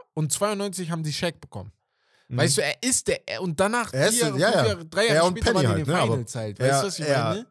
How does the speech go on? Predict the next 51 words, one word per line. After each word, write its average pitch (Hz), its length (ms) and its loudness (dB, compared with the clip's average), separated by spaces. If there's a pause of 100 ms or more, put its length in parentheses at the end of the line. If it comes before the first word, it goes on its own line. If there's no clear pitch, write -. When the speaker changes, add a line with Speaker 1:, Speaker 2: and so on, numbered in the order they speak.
(140)
Speaker 2:
er 123 80 -2 (100)
Speaker 1:
Ja. - 80 0
Speaker 2:
war 110 80 0
ja 104 140 -2
natürlich 104 320 -4
größer, 120 340 -4
Speaker 1:
Ja. 139 100 0
Speaker 2:
ne? 131 100 -2 (520)
Speaker 1:
Ja, - 80 -4
Speaker 2:
Ja, 135 60 2
Speaker 1:
ja, 147 80 2
Speaker 2:
ja, 139 100 2
safe. 120 180 0
Speaker 1:
so, 123 200 -2
deswegen, 131 520 -2
also, 117 560 -4
ja. 110 320 -6 (220)
Aber 175 280 4
ey, 151 360 2
trotzdem 147 480 -8
coole 156 260 0
Geschichte. 156 460 -6
Speaker 2:
Sonst, 156 240 -12
ja. 127 240 -2
Speaker 1:
Ähm, - 140 -4
und 151 320 0 (260)
ja, 170 280 -2 (120)
Shaq - 340 -2
auch. 190 320 -2 (460)
Er 139 160 2
ist 160 200 -2
der 156 60 0
Meinung, 214 500 -6
das 147 160 -10
hatte 147 180 -6
ich 135 100 -12
jetzt 135 280 -8
letztens 143 420 -10
in, 123 380 -16
es - 160 -10
gibt 151 160 -10
ja 143 60 -2
jetzt 117 200 -8
gerade 120 280 -10
so 131 120 -8
viele 131 260 -8
Podcasts - 480 -10
von 107 240 -14
Basketballern, 101 680 -6
Speaker 2:
Mhm. 101 80 -4
Speaker 1:
Fu-, 120 160 -10